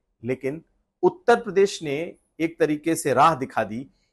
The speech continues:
कि बीजेपी को भी हराया जा सकता है। और अब हम आपको बताते हैं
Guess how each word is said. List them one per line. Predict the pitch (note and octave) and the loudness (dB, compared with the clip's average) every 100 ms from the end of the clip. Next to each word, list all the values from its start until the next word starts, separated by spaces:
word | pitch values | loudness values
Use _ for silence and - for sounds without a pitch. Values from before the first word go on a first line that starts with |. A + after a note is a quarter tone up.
| _ | _
कि | A#2 | -12
बीजेपी | G#2 C#3 E3+ E3+ D3+ | -10 -2 -2 -2 -6
को | D#3 | -6
भी | C3+ D#3+ | -4 -6
हराया | - A2 A2 G#2+ F#2+ | -6 -4 -2 0 -2
जा | F#2 | -8
सकता | - _ - | -12 _ -20
है। | - _ _ _ _ _ _ _ _ _ _ _ _ _ _ _ _ _ _ _ _ | -20 _ _ _ _ _ _ _ _ _ _ _ _ _ _ _ _ _ _ _ _
और | D3+ | 6
अब | F#3+ | 6
हम | F#3+ F#3+ | 6 4
आपको | F#3+ C#3+ | 4 2
बताते | D#3 D3+ D3+ F#3 | 4 4 2 2
हैं | D#3+ D#3+ - | -2 -4 -6